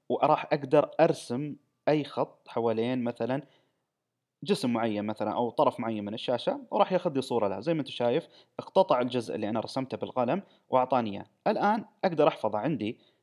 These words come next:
أو أقدر أستخدمه مثلًا، آه، راح يحفظ عندي دا-، في الذاكرة، أو مثلًا أقدر مباشرة عن طريق اختصارات معينة في الأسفل أنتم شايفينها عندنا هنا،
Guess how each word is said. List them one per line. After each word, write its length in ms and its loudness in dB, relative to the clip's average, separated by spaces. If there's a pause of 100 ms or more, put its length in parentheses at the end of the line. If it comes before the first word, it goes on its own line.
(200)
أو 140 6
أقدر 340 2
أستخدمه 480 -2
مثلًا، 500 -2
آه، 220 4
راح 180 2
يحفظ 220 -2
عندي 200 0
دا-، 180 2
في 100 -16
الذاكرة، 500 0 (280)
أو 60 4
مثلًا 320 0
أقدر 220 0
مباشرة 760 2 (400)
عن 120 -2
طريق 200 -2
اختصارات 480 -2
معينة 360 -4
في 100 -6
الأسفل 400 -2
أنتم 160 -10
شايفينها 400 -6
عندنا 300 -4
هنا، 260 -4